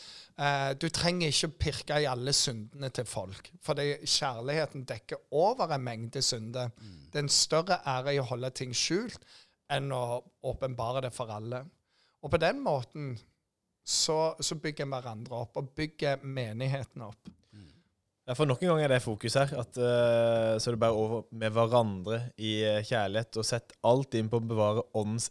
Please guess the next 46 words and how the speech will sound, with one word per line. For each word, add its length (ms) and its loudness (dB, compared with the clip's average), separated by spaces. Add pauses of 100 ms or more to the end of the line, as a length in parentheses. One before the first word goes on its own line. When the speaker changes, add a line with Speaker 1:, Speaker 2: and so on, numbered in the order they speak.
Speaker 3:
enhet. 420 -4
Altså, 240 -2
det 80 4
er 80 0
noe 80 0
med 140 -2
at 80 -20 (180)
vi 80 -10
skal 160 -4
samles, 640 0
eh, 260 0
og, 400 4
eh, 340 -2
stå 300 -2
sammen 500 -2
og 140 0
leve 400 -2
sammen 320 -6
og 80 -6
jobbe 320 -2
sammen, 320 -4
altså. 220 -10 (340)
Det 80 -10
er 140 -8
ikke 40 -8
bare 380 4 (160)
du 240 0
er 80 4
frelst, 320 0
og 60 -2
du 60 0
skal 180 -2
gjøre 120 2
ditt, 260 -2
og 120 -6
du 140 -2
er 100 2
frelst, 160 0
du 60 -4
skal 180 -2
gjøre, 60 -8
dere 180 0
er 160 -2
adskilt, 320 -2
du 80 -6
skal 400 -6